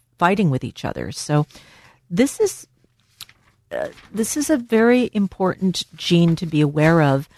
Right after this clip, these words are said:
particularly if you have that history of difficulty with drugs. You definitely want to consider getting yourself tested for that. So, what's gonna work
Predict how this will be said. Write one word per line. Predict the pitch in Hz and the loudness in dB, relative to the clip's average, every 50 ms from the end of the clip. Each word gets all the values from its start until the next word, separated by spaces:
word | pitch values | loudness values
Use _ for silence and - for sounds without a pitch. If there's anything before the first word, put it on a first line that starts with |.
| _ _ - | _ _ -6
particularly | 185 - - - 233 233 - 277 262 247 226 214 202 196 185 - - | -6 -4 -4 -4 -4 -4 -2 0 2 2 4 4 4 2 2 0 0
if | 175 165 - - | -2 -2 -2 -2
you | 170 165 151 | -2 -2 0
have | 160 165 180 196 226 220 - | 0 0 0 0 0 0 0
that | 196 196 196 190 - | 0 0 0 0 0
history | - 190 196 - - - - 139 - - - - _ _ _ - - - - - _ - | -2 -4 -4 -4 -6 -8 -8 -8 -8 -8 -10 -14 _ _ _ -20 -20 -20 -20 -20 _ 0
of | 165 170 160 160 160 160 - _ _ _ _ _ _ _ _ _ _ _ _ _ _ _ _ _ _ _ - | 4 4 6 6 4 2 -2 _ _ _ _ _ _ _ _ _ _ _ _ _ _ _ _ _ _ _ -8
difficulty | 139 - 180 180 - - 190 - - 180 165 156 - - 160 147 143 139 160 - _ _ _ _ _ _ _ _ _ _ _ _ - | -2 2 2 2 2 0 -4 -2 0 0 0 0 0 0 0 2 2 0 -2 -6 _ _ _ _ _ _ _ _ _ _ _ _ -6
with | 160 147 135 156 156 147 135 139 156 - - | -2 2 4 6 6 6 4 2 -2 -4 -2
drugs. | 147 147 127 139 139 127 110 - - - - 147 - - - | -2 -2 0 2 2 2 2 0 -4 -8 -10 -8 -8 -8 -6
You | 160 160 | -4 -4
definitely | 151 165 160 160 - - 202 180 - - 175 | 0 2 2 2 2 0 -2 -2 0 2 2
want | 165 165 160 | 4 4 4
to | 160 | 2
consider | - - 160 156 - - 156 151 147 | 2 0 -2 -2 -2 -2 -2 0 0
getting | 135 - 139 139 147 135 | 0 0 0 0 2 2
yourself | 127 139 131 - - 123 117 - - | 0 0 0 0 0 0 -2 -2 -4
tested | - - 127 127 - - - - | -4 -2 -2 -2 -2 -4 -12 -12
for | - - - | -10 -8 -4
that. | - - - - - _ _ _ _ _ _ _ _ _ _ - - - - - - - - - - - _ _ _ _ _ | -2 -2 -2 -2 -4 _ _ _ _ _ _ _ _ _ _ -20 -20 -20 -20 -20 -20 -20 -20 -20 -20 -20 _ _ _ _ _
So, | - - 202 - - _ _ _ _ _ _ _ _ - | 0 2 2 0 0 _ _ _ _ _ _ _ _ 0
what's | - 226 240 - | 2 2 2 2
gonna | - 339 320 294 226 | 0 0 2 2 4
work | 180 185 196 202 - - - | 4 4 4 4 2 -2 -14